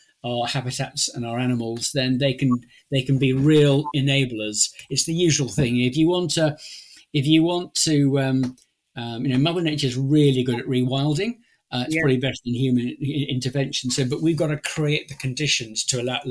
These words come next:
Speaker 1: allow that to happen. So,
Speaker 2: Mm-hmm.
Speaker 1: I think what we can do as a,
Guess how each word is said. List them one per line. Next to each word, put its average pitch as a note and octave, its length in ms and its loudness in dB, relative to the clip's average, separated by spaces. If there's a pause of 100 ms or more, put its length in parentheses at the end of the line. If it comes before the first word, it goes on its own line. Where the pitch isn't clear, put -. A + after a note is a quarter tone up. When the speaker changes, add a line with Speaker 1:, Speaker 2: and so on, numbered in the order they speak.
(120)
Speaker 1:
allow B2 260 -6
that - 180 -10
to - 80 -8
happen. A2+ 420 -14 (580)
So, D#3 280 6
Speaker 2:
Mm-hmm. - 100 4 (540)
Speaker 1:
I C#3+ 60 2
think G#3 380 0
what D#3+ 400 0
we G#3 180 4
can D3+ 180 2
do B2+ 220 2
as B2 120 2
a, B2+ 140 -2